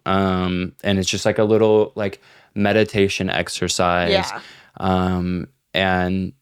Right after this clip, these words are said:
Speaker 1: I just think it's really important to just, like, almost, like, break the fourth wall a little bit and just, like, recenter and ground ourselves. So
Speaker 2: Yeah, yeah.
Speaker 1: if you could and you're willing, just please partici-,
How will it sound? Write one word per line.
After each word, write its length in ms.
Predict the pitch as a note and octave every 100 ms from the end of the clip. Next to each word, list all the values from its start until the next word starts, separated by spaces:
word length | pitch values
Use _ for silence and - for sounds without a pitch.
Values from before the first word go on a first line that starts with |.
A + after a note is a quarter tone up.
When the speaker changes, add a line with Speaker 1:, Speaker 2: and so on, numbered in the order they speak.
| -
Speaker 1:
I 120 | G#2+
just 140 | G#2+
think 120 | A#2 G#2+
it's 140 | -
really 200 | G#2 G#2+
important 720 | G#2 G#2 G2+ E2 G2 G2 -
to 120 | -
just, 260 | F#2+ F#2+ -
like, 260 | F#2 E2+ _ - _ _
almost, 260 | G#2+ G#2+ G#2+
like, 180 | A2 F#2
break 240 | G2 F#2+
the 80 | G#2
fourth 280 | - F#2+ -
wall 240 | F#2+ F#2+
a 40 | F#2+
little 200 | G2 F#2
bit 320 | G2 F#2 -
and 180 | G2 F#2+
just, 240 | F#2 -
like, 260 | F#2+ F2 - - - - _ _
recenter 640 | F#2+ G#2+ G#2+ G#2+ G2+ G#2+ G2
and 100 | F#2+
ground 320 | F2+ F2 F2
ourselves. 480 | F2+ - F2 F2 G#3
So 80 | G2
Speaker 2:
Yeah, 180 | F#2+ E3+
yeah. 260 | D#3+ - - - _ _ _ -
Speaker 1:
if 200 | G#2+ G#2
you 120 | A2
could 680 | - C#3 D#3 D#3 C#3+ C3+ - A2+
and 120 | A2+
you're 120 | A2
willing, 440 | A2 A2+ A2 A2 G#2
just 220 | G#2 -
please 300 | A2 G#2+ G#2
partici-, 500 | G#2+ G#2 G2+ G2+